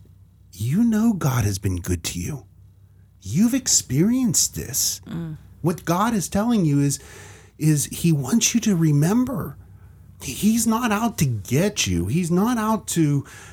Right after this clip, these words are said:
Speaker 1: destroy you. He's not out to, you know,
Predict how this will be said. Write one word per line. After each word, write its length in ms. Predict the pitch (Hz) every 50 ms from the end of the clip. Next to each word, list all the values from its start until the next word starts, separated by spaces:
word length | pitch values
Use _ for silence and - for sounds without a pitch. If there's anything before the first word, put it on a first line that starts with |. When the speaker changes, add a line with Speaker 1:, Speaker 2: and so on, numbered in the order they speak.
| - - 123 123 120 120 135 120
Speaker 1:
destroy 720 | 110 127 120 - - - - - - 120 139 180 214 262
you. 560 | 285 262 160 107 92 85 82 82 90 117 131 - - - - - - - -
He's 220 | - - 165 151 165
not 180 | 196 214 262 254
out 360 | 233 208 202 208 196 - -
to, 480 | - - 165 160 151 143 135 131 120 98 104
you 120 | 139 147
know, 300 | 147 131 123 117 107 104